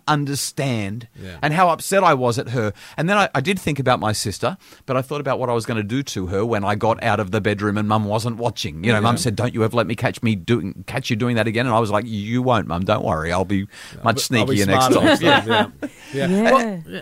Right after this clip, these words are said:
Speaker 2: that's the thing, isn't it? 'Cause we, like, I think about what we, what we achieve when we, we punish hard is we make sure that they work harder at not getting caught.
Speaker 1: Well, we do that. But what we also do, think about the cognitions. When somebody gets you in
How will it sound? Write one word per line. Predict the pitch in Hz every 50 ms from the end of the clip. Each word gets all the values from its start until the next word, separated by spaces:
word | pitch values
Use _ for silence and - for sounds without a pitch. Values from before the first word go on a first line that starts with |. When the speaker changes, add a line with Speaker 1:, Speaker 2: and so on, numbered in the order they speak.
| - -
Speaker 2:
that's | 196 226 254 -
the | - 185
thing, | 156 240 240 196
isn't | 196 220 214 196
it? | 147 117 120 -
'Cause | 185 160
we, | 170 185 170 160 165 156 - - - - - - _ _ -
like, | - 175 175 - -
I | 175 175 170
think | 165 - 233 214 202
about | 175 160 160 151 147 143 135 - _ -
what | 143 147 175 170 139
we, | 143 156 165 127 - _ _ _ _
what | 156 165 160
we | 151 143 135 127 - - 151
achieve | 147 - - - - 233 233 196 143 120 113 113 113 120
when | 135 135 127 127
we, | 127 127 123 -
we | 147 139 135
punish | 120 - 160 170 147 135 123 -
hard | 180 190 175 143 131 120
is | 104 139 139 135 123 135
we | 139 143 139 135 135
make | 139 151 156 156 147
sure | - - - 160 151 151 151
that | 151 143 -
they | 147 143 143
work | 139 147 151 147 -
harder | - 151 151 151 156 160
at | 139 147
not | 156 151 -
getting | 165 151 151 147
caught. | - - 214 302 302 87 - - - - - - - - - -
Speaker 1:
Well, | 151 165 175
we | 190 196
do | 175 226 269 269
that. | - 143 90 - -
But | 147 208 214
what | 220 277 370
we | 294 202
also | 156 156 151 - - 151
do, | 120 101 101 120
think | - - 247 247
about | - - 262 - -
the | 202
cognitions. | - - - 165 139 113 107 107 110 - - 95 95 92 101
When | 147 202 240 254 247
somebody | - - 220 202 185 185 180 160
gets | 143 117 - - 135 - - -
you | - 120 117 120 - -
in | 107 107 104 101 101 95